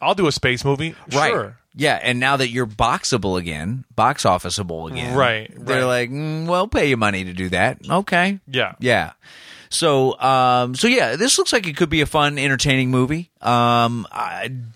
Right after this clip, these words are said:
Speaker 2: do I feel like it's, like, super original and great? No.
Speaker 1: No, no, no.
Speaker 2: But I do like the, uh, I do appreciate the,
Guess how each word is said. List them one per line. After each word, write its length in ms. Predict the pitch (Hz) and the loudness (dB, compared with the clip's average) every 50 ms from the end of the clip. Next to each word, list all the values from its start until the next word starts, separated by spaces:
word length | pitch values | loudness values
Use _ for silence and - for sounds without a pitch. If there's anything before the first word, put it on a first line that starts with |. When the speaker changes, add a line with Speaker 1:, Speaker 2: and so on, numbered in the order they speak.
| _ | _
Speaker 2:
do 120 | - 131 131 | 0 2 2
I 100 | 120 120 | 2 2
feel 220 | - - 156 143 | 2 2 4 4
like 220 | 131 131 123 - 123 | 4 4 2 2 -2
it's, 360 | 107 - - - - - - - | -2 -2 -4 -8 -10 -10 -8 -2
like, 200 | - 117 107 101 - | 0 0 0 0 -2
super 920 | - - - - - - - - - 160 165 143 135 135 131 123 117 113 87 80 117 | -6 -4 -2 -2 -2 -2 -2 0 0 0 0 2 2 2 2 2 0 -2 -2 -2 -2
original 420 | 117 120 127 120 113 120 120 113 110 | 0 0 0 0 0 -2 -2 -2 -2
and 80 | 104 | 0
great? 320 | 92 113 120 143 185 202 - _ - | 2 4 4 4 2 0 -4 _ -8
No. 420 | 95 90 76 73 80 92 131 185 185 | -6 -6 -4 0 2 2 2 2 2
Speaker 1:
No, 380 | 160 170 175 156 120 101 95 - - 131 | 0 2 2 2 2 0 -2 -8 -6 -4
no, 200 | 131 123 110 110 | -2 -2 -2 -4
no. 200 | 110 107 104 - - - | -6 -12 -14 -16 -16 -12
Speaker 2:
But 300 | 139 131 135 147 143 143 - | -8 -4 -2 -2 -2 -2 -2
I 140 | 110 127 131 | -2 -4 -4
do 340 | 131 117 117 139 143 143 139 | -4 -2 0 0 2 2 2
like 360 | 127 127 120 117 113 - - | 2 2 0 0 0 -4 -10
the, 920 | 113 113 117 117 113 113 113 110 110 107 107 104 104 101 101 98 101 107 - _ _ _ _ _ _ _ _ _ _ _ - | -10 -8 -6 -4 -4 -4 -4 -4 -4 -4 -4 -4 -4 -6 -6 -8 -8 -12 -16 _ _ _ _ _ _ _ _ _ _ _ -4
uh, 500 | 107 104 104 101 98 98 95 92 92 87 - | -2 0 2 2 2 2 2 0 0 -2 0
I 120 | - 113 120 | 0 0 2
do 260 | 113 110 139 135 139 | 4 4 4 6 6
appreciate 500 | 127 - 139 131 123 - - 131 117 104 | 4 2 0 0 0 2 2 2 2 0
the, 520 | 104 104 104 101 98 95 95 92 78 76 | 0 -2 0 0 0 -2 -2 -4 -6 -8